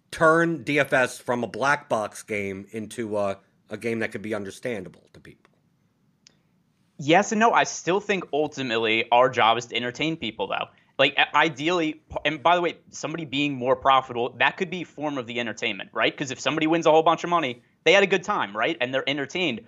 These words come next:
Speaker 2: But I also think if somebody reads an article and it makes them laugh, if somebody watches a show and they enjoy it, they have a good time,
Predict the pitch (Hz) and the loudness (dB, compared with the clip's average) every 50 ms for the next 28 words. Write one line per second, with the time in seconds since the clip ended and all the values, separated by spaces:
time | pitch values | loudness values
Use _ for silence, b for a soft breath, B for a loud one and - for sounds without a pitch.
0 | b b b b - 156 - 190 151 160 185 202 - 254 - - 196 175 170 151 | b b b b 4 6 6 6 6 4 2 2 0 -4 -2 -2 0 0 0 -2
1 | - - 143 139 160 175 165 143 120 135 143 147 127 131 127 127 127 117 117 - | 0 0 0 2 2 2 0 0 0 -2 -2 -2 -2 2 4 4 4 4 2 -2
2 | 113 110 110 113 113 - - 117 107 101 107 110 - 196 - - - - - 170 | -4 -2 0 -2 -2 -2 -6 -10 -8 -2 0 0 0 0 -6 -10 -14 -4 -2 0
3 | 180 185 165 156 127 139 131 131 - - 143 123 120 - - 139 123 117 110 107 | 0 0 0 0 2 2 2 2 0 -2 -6 -6 -6 -4 0 2 2 2 2 0
4 | 113 113 117 110 107 107 107 117 113 113 - 101 - 110 104 120 117 113 113 110 | 0 0 0 0 -2 -4 -6 -2 -2 -2 -2 -2 -4 -2 0 2 0 0 0 -6
5 | 110 101 - 151 147 139 120 104 - | -10 -8 -6 -6 -4 -4 -6 -8 -10